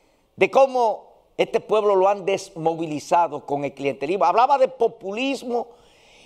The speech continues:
y de clientelismo donde, eh, por la inequidad social,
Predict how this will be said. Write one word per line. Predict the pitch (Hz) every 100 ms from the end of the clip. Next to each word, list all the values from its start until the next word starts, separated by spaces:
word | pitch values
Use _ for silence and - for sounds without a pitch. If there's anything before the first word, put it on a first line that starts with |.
| -
y | 180
de | 208
clientelismo | 208 202 185 196 247 262 226 208
donde, | 196 226 262 220 208 - - _ _ - _ _ -
eh, | 147 156 156 156 151 131 - _ _ _ _ _ _
por | - 214
la | 208
inequidad | 202 202 175 196 254
social, | 247 190 - 185 233 233 220 202